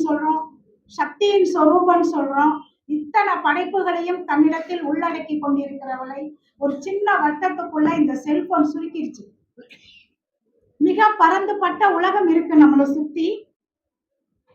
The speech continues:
நீங்க உங்களை வளர்த்துக்கணும் அப்படின்னா நிறைய புத்தகங்களை படிங்க. இப்ப நாங்கெல்லாம் படிக்க கூடாதுன்னு சொன்ன காலத்துல சண்டை போட்டு அழுது படிச்சோம். நிறைய புத்தகங்களை படிங்க, வாசிப்பு திறன் இருக்கணும்.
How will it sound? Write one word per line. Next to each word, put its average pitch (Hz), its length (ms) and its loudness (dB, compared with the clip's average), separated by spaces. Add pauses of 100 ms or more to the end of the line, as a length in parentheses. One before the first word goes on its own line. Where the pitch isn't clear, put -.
(320)
நீங்க 403 720 2
உங்களை 330 380 2
வளர்த்துக்கணும் 381 800 2
அப்படின்னா 294 520 -4
நிறைய 359 520 -2
புத்தகங்களை 330 640 -2
படிங்க. 262 560 -2 (320)
இப்ப 277 160 -6
நாங்கெல்லாம் 330 440 0
படிக்க 392 320 -4
கூடாதுன்னு 392 640 2
சொன்ன 311 420 -4
காலத்துல 339 480 -2
சண்டை 370 520 -2
போட்டு 359 500 -4 (440)
அழுது 494 520 4
படிச்சோம். - 480 -2 (680)
நிறைய 359 440 0
புத்தகங்களை 392 640 -2
படிங்க, 294 500 2 (260)
வாசிப்பு 403 640 2
திறன் 330 320 -2
இருக்கணும். 294 680 2